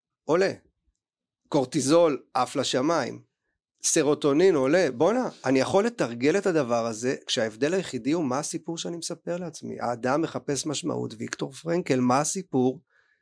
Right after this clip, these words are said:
שאני מספר לעצמי? האם הסיפור שאני מספר לעצמי זה, "אני עומד לקבל התקף לב, אני עומד למות", או שהסיפור שאני מספר לעצמי זה, "אני תחת מי קרח,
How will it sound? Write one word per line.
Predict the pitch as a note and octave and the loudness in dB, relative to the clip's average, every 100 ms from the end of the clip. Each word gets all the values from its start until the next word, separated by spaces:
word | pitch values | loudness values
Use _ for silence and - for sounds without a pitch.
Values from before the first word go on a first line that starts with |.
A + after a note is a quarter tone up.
| _ - | _ -2
שאני | C#3+ C#3+ | 0 2
מספר | C#3 D3 - A3 | 0 -2 -2 0
לעצמי? | A3+ D3+ B2 G#2+ - - - - | 0 -2 -6 -8 -12 -20 -8 2
האם | D#3+ | 4
הסיפור | G#3 D#3+ F#3 | 4 4 4
שאני | F3 E3 | 4 4
מספר | C3 C3 - D#3+ | 2 0 0 2
לעצמי | C#3+ - A#2+ | 0 0 -4
זה, | A2 A#2 - | -2 -4 -2
"אני | B2+ | -2
עומד | A#2+ B2+ | 0 0
לקבל | B2+ B2 A#2 | 0 -2 -2
התקף | A2+ - A2+ C3+ | -2 -4 -2 0
לב, | A2+ | 0
אני | A2 | 0
עומד | A2 A2+ | -2 -2
למות", | G#2+ A2+ F3 C3+ | -2 0 0 0
או | |
שהסיפור | B2 C3+ C3+ D#3 | -2 -4 -4 -4
שאני | D3 C#3+ | -4 -4
מספר | - B2+ G3+ | -4 -2 -2
לעצמי | F#3+ - B2+ C3+ _ _ _ _ _ | -2 -2 -2 -2 _ _ _ _ _
זה, | G#2+ C3 C3+ | 0 0 0
"אני | B2 A#2 A#2 | -4 -4 -4
תחת | A2+ - C#3 - | -6 -8 -10 -10
מי | A#2+ | -14
קרח, | A#2+ G3 E3 - | -10 -10 -8 -14